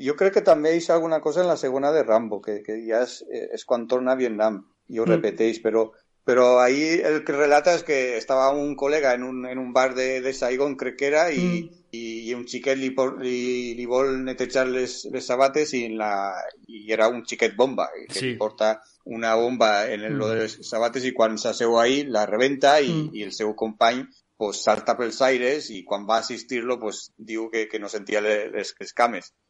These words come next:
Speaker 1: que
Speaker 2: Mm.
Speaker 1: no, que, que no, no notava les cames, o no sé què diu en la pel·lícula exactament.
Speaker 2: Mm.
Speaker 1: I en,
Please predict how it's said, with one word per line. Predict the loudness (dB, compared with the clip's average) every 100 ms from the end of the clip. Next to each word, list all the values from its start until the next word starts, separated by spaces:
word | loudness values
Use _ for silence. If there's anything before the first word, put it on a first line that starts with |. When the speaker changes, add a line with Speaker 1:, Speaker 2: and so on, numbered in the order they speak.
| -2
Speaker 1:
que | 0
Speaker 2:
Mm. |
Speaker 1:
no, | 0 -2
que, | -6 -4 -6 -10
que | -10
no, | -8 -8 -6
no | -4 -4
notava | 2 4 4
les | 0 0
cames, | 0 0
o | -8
no | -14
sé | -12
què |
diu | -10 -8
en |
la | -10 -10
pel·lícula | -14 -12 -12
exactament. | -12 -10 -8 -8 -12 _ _ -4
Speaker 2:
Mm. | 2
Speaker 1:
I |
en, | 2